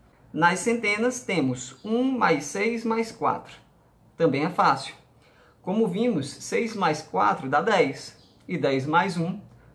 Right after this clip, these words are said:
dá onze. Como não temos algarismos na ordem das unidades de milhar, escrevemos os dois algarismos no resultado.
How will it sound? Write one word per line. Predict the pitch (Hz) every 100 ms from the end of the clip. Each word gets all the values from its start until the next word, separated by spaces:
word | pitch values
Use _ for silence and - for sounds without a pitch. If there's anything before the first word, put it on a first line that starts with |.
| - -
dá | 160 226
onze. | 233 139 117 - - - - - - - - -
Como | - 247 240
não | 233 302 302
temos | - 254 294 220
algarismos | 185 175 156 135 139 127 123 131 127 143
na | 151
ordem | 151 160 147 135 135
das | 127 127
unidades | 143 135 123 123 120 -
de | -
milhar, | 156 220 226 175 220 - - - - - - - -
escrevemos | 190 - 233 226 262 247
os | 226 180
dois | 165 165 240 311 262
algarismos | 233 202 185 202 208
no | 208
resultado. | 202 208 208 240 170 123